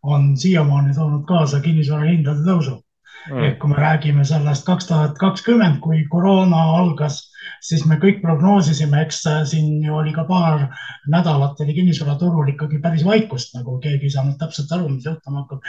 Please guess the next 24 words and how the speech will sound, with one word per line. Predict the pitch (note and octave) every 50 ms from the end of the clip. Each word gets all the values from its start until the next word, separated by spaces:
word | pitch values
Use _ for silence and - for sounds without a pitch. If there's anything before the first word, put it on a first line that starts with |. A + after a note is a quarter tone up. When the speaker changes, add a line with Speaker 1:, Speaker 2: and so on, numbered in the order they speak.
| D3 - -
Speaker 1:
keegi | D3+ D3 C3 C3+ C3
kuskil | E3 D#3+ - - - D3 D#3
liikuda | F3+ E3+ - D3 C3+ C3 C#3+
ei | D3 D#3
tohtinud | F#3 E3 - - - C#3 B2+ B2+ C#3
midagi. | C#3+ C#3 C#3 C3+ C#3+ D3 C#3+ - - - - - - - - D3+
Aga | C#3 D3+ D#3
mis | D#3+ D3 -
tulem | G#3+ A#3 A#3 G#3 E3+ C#3+ D3 D#3
oli, | D#3 D#3 D3+ D#3
oli | D#3+ D#3+ E3 E3
see, | G3+ G#3+ F#3+ E3+ D#3+
et, | - - -
et | D#3+ D3+ - - -
tegelikult | E3+ D#3+ E3 D#3 D3 D#3 - D#3+ D3+ - -
läks | - - - - - -
päris | F3+ E3+ D#3+ C3 - -
pööraseks | F#3+ F#3 F3 D#3 D3+ C#3 D#3 D#3 - - F#3+ F#3
hinnatõusuks. | F3+ E3+ E3 F#3+ G3+ F#3+ D3 C#3 C3+ B2+ - - _ _ - - - C3 C#3+ C#3+ D3+
Inimesed | D#3+ D#3+ E3 D3+ D3 C#3+ D#3 C#3+ D#3
hakkasid | D#3 D#3 - D3 C3 D3+ D#3 E3+ E3
ostma | D#3 - - D3+ D3+ D#3+ E3+
maid, | F#3 G3+ F#3+ F3+ D#3+ D3 C#3+ - - D#3+ D3+ C#3+
suvemaju, | - F#3 F3+ F3+ F3 D#3+ D#3 D#3 D#3 D#3 D3+ D3+ D3+ D3+ D3 D3+ C#3+